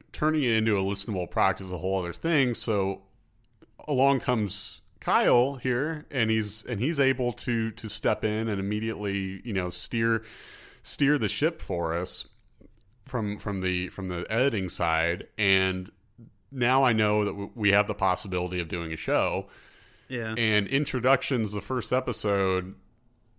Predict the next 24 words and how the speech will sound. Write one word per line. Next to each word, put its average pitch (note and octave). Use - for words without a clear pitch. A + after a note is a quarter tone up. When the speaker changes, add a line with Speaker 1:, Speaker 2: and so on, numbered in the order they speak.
Speaker 1:
you E3+
know, D3+
you D3
have F3
this D#3+
idea A2
in G#2+
mind G#2+
of F2+
what F#2+
recording G#2
is, G2+
just -
from F2+
if -
you've, F2+
<laughs> -
like, -
just -
watched D#2+
movies G2
or -
shows, G2
and D#2